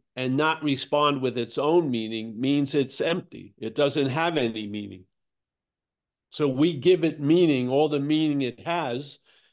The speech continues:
and then we relate to that meaning from the meaning we have here, yeah? So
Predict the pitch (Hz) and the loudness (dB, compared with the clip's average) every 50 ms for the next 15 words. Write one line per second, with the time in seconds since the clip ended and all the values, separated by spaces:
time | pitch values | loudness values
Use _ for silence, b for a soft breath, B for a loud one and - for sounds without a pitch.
0 | _ _ - 135 139 147 156 160 165 165 165 165 160 160 147 156 160 151 147 160 | _ _ -6 -2 0 2 2 2 2 4 4 4 4 4 4 2 2 2 2 2
1 | 175 185 190 - - - 123 120 127 120 120 123 - 127 120 117 117 110 104 95 | 2 2 0 -4 -6 -6 -2 -2 0 0 -2 -2 -4 -4 -4 -4 -4 -6 -8 -12
2 | - - _ _ _ _ _ _ _ _ _ _ _ _ _ - 139 139 143 139 | -14 -18 _ _ _ _ _ _ _ _ _ _ _ _ _ -4 0 0 2 2
3 | 139 143 139 139 139 151 156 156 151 156 151 139 147 151 143 139 143 143 139 127 | 2 2 2 4 4 4 4 4 4 2 2 2 2 2 0 0 0 -2 -2 -4
4 | 127 156 180 175 143 107 - - _ _ _ _ _ - - - 127 - - - | -4 -2 -2 0 -2 -2 -6 -10 _ _ _ _ _ -12 -10 -8 -8 -10 -10 -14
5 | _ _ _ _ _ _ _ _ _ _ _ _ _ _ _ _ _ _ _ _ | _ _ _ _ _ _ _ _ _ _ _ _ _ _ _ _ _ _ _ _
6 | - - 151 151 147 147 147 143 b | -6 0 2 2 4 2 0 -2 b